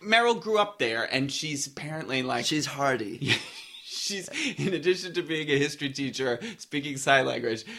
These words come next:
Speaker 1: she's also completely adept at the Colorado River,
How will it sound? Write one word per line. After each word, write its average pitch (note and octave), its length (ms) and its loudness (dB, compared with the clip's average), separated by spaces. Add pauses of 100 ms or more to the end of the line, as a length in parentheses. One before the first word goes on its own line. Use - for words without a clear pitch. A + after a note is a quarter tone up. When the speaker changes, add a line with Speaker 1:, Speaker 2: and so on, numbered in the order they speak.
Speaker 1:
she's C#3+ 280 -2
also C#3+ 300 6
completely A#3+ 640 -2
adept F3 600 4
at C3+ 220 0
the C#3+ 140 -2
Colorado D3+ 680 4
River, B2+ 320 0